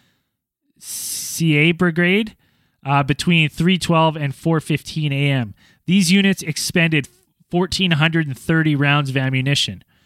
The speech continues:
Two, as many as fifteen airplanes may have been involved,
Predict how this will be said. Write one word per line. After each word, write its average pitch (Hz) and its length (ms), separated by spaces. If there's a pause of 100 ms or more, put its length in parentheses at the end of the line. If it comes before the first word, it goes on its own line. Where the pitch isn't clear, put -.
(220)
Two, 185 360 (320)
as 151 180
many 208 280
as 175 160
fifteen 208 520
airplanes 175 640
may 160 260
have 160 240
been 160 140
involved, 147 520